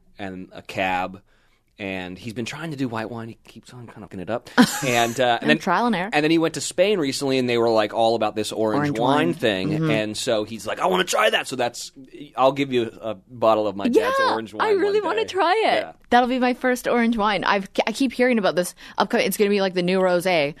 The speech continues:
Speaker 1: Yeah.
Speaker 2: And, you know, a winemaker myself has to know about
Speaker 1: Mm-hmm.
Speaker 2: these upcoming <laughs> things. So I'm like, "Cool, I have to try it." And your dad will be my first. Does he have a name for it?
Speaker 1: I don't think so yet.
Speaker 2: Huh.
Speaker 1: But hi-, but his wines are all really, like, uh, not politically correct.
Speaker 2: Yeah.
Speaker 1: And
Speaker 2: I
Speaker 1: I
Speaker 2: love
Speaker 1: think they're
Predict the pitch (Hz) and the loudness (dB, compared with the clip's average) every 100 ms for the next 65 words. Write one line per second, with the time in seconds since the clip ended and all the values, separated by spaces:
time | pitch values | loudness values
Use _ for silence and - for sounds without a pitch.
0 | - 104 95 175 170 160 151 151 165 175 | -2 0 2 2 4 2 2 2 2 2
1 | 170 160 156 147 156 196 165 156 180 156 | 0 0 -2 -2 -2 0 2 0 -2 -4
2 | - 156 196 - 143 127 127 - - - | -4 -2 0 2 0 2 2 0 -2 -4
3 | - - - - - - 226 247 - 233 | -4 -4 -16 -8 -2 0 2 0 0 4
4 | 220 - - - - 240 240 - 302 302 | 4 2 -10 -10 -2 0 0 0 0 2
5 | 190 233 254 220 - 180 175 180 185 185 | 0 -2 2 4 4 2 0 0 0 0
6 | 185 175 175 180 175 190 - 180 196 175 | -2 -4 -2 0 0 -2 -2 0 2 2
7 | 143 151 233 269 - _ - - 127 135 | 2 0 -4 -8 -14 _ -20 -4 2 2
8 | 131 120 107 90 82 139 139 - - 139 | 2 0 0 0 0 -2 -6 -6 0 2
9 | - 156 147 175 151 135 139 147 131 120 | 2 0 2 0 0 0 2 2 0 -2
10 | - 113 113 117 120 113 113 113 117 110 | 0 2 4 2 0 -4 0 2 4 2
11 | 107 104 - 113 104 98 110 107 123 120 | 2 0 -2 -8 -8 -2 2 2 4 2
12 | 127 123 127 127 143 - 190 151 170 - | 2 -2 2 0 0 -2 2 2 0 -2
13 | 113 107 101 - 101 120 120 | 0 2 0 0 2 2 2